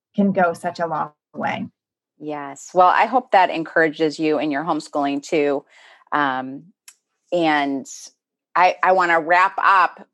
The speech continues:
Speaker 2: by asking you how my listeners can get in touch with you. And I, I'm gonna say ahead of time, don't worry if you're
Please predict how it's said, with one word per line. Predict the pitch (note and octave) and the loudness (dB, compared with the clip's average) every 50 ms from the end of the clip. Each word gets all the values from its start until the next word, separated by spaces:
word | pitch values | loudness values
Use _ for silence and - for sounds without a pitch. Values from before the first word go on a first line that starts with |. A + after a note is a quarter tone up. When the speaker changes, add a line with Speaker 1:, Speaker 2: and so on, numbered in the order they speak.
| _ _ | _ _
Speaker 2:
by | - E3+ D#3+ D#3 D#3 D#3 D#3 D#3 D#3 - - _ - | 2 2 4 4 4 4 4 2 2 0 -2 _ -2
asking | - F3 G3 A#3 A#3+ - - _ - F#3+ F3 E3 E3 E3 | 0 2 2 0 -2 -6 -14 _ -6 -4 -4 -4 -4 -4
you | D#3+ D#3 D#3 D#3 D#3 D#3 E3 | -4 -4 -4 -4 -4 -4 -6
how | E3+ - F#3+ F#3 F#3+ | -6 -4 -2 0 0
my | G#3 A3+ G#3+ F#3+ F3 | 0 -2 -2 -2 -2
listeners | E3 E3 F3+ - F#3+ F3+ F3 F3+ - | 0 -2 -2 -2 -4 -8 -8 -8 -8
can | - F#3+ E3 | -8 -4 0
get | D3+ D#3+ | 0 0
in | C#3+ D3 D3+ | 0 0 -2
touch | - - F3+ - - | 0 0 0 0 0
with | D#3 D3 - D#3 | -2 -2 -2 -2
you. | D3+ C#3+ C#3+ C#3+ C#3+ - - - - - | -2 0 0 0 -2 -6 -14 -10 -4 0
And | F3 E3+ E3 | 0 2 2
I, | E3 E3+ F3 - - _ - | 2 2 2 0 -2 _ 0
I'm | D3+ E3+ F3 F#3 | 0 0 0 0
gonna | F#3 F3+ F3+ F3+ | 0 0 0 0
say | - - A3 G#3 | 0 2 2 2
ahead | G3 G3 G3+ A3 G#3+ | 2 2 2 2 2
of | G3+ F3+ | 2 0
time, | - A3+ F3 D#3 D3+ D#3+ D3+ | 0 -2 -2 -2 -2 -2 2
don't | - F#3+ G3 - | 2 2 2 2
worry | - G3 F#3+ F3+ F3 E3+ E3+ E3+ E3 F3 - _ _ _ - | 2 2 4 4 4 4 2 0 -2 -4 -8 _ _ _ -6
if | - D#3+ E3 | -6 -6 -2
you're | E3+ D#3+ D#3 D#3 D#3 D#3 D#3 D#3 D#3 | 0 2 2 4 4 4 2 2 -2